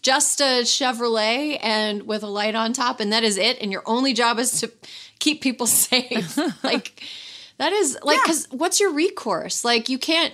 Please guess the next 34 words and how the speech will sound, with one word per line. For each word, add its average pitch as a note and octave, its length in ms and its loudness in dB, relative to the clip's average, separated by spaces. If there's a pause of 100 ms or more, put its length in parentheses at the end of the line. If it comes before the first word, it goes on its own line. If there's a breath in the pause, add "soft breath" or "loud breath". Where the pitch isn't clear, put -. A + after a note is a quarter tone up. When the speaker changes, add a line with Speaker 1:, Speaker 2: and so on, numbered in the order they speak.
(120)
Speaker 1:
you C#4+ 120 0
could E4+ 120 4
just F4+ 220 4
talk C#4+ 240 2
about D4 200 2
it B3 60 0
on A#3 140 2
a G#3 40 0
podcast G#3+ 540 0
and F#3+ 60 -2
be G3+ 80 0
like, F#3 180 0
"Fuck G#3 260 -2
these A#3 220 -4
guys," E3 300 -2
but, G#3+ 100 -8
like, G#3 180 -4
what A3 140 -2
else D4 180 -2
can G#3+ 160 -8
you F3+ 80 -6
do? D#4 320 -8 (160)
Speaker 2:
Right. D#4 300 2
What, E4 260 0
and F4+ 100 -4
you G4 80 2
know A4 100 2
what A4 180 -2
made G#4 160 0
me B4+ 100 -12
so A#4 180 0
mad C4+ 260 2
is A#3 120 0
that - 220 -2